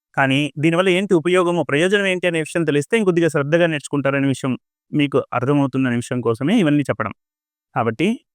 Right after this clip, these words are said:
గ్రహాలు ఏ ఏ నక్షత్రాలకి అధిపతులు అనే విషయాన్ని బాగా చేతి వేళ్ల మీద ఉండేటట్టుగా నేర్చుకోవాలి. ఇది నేర్చుకోవడం వల్ల తారాబలం కట్టడం సులభమవుతుంది.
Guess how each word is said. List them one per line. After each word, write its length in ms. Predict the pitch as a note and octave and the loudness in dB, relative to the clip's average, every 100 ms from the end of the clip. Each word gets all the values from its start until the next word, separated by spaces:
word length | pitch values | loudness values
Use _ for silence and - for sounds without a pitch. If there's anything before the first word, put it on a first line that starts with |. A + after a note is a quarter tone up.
| B2+ | -4
గ్రహాలు 500 | B2 B2+ E3+ E3+ G3+ B4 _ _ _ _ - | -2 2 4 4 2 -2 _ _ _ _ -4
ఏ 160 | D#3+ F3+ | 0 4
ఏ 100 | G#3+ | 4
నక్షత్రాలకి 760 | F#3+ - F3 D#3+ E3+ D#3 D3+ C#4 - | 2 -2 -4 0 2 2 0 -4 -4
అధిపతులు 440 | D3+ C#3+ C3+ C3 C3+ - | -2 -2 0 0 -2 -2
అనే 160 | C#3 C#3 | -2 0
విషయాన్ని 440 | A#2+ - B2 G3 A#3 A#2+ | -2 -2 -2 0 -2 0
బాగా 460 | A#2 C3 C#3+ F3 C4 - - | 2 2 2 2 0 -4 -4
చేతి 260 | D#3 E3+ | 0 0
వేళ్ల 220 | D3+ D3 D#3 | 2 2 2
మీద 160 | D3+ | 0
ఉండేటట్టుగా 500 | C3+ C3 B2+ A#2+ F3+ C#4+ - | 0 -2 -2 -2 -2 -2 -2
నేర్చుకోవాలి. 540 | C#3+ A2+ - G#2 G2+ B2 - | -2 -2 -2 -2 -2 -4 -2
ఇది 160 | C#3 A3 | 2 4
నేర్చుకోవడం 560 | G#3 D#3 - D3 C#3 A#2+ | 2 0 0 2 4 2
వల్ల 160 | G#2+ D3+ C#4 _ _ | 2 0 -4 _ _
తారాబలం 480 | B2 C3+ D3+ C#3+ C3+ | 0 2 2 2 2
కట్టడం 300 | B2 A2+ A#2 | 0 -2 -4
సులభమవుతుంది. 720 | A2 A2 A2+ A2 G#2 G2+ G2+ | -2 -2 0 -2 -2 -4 -2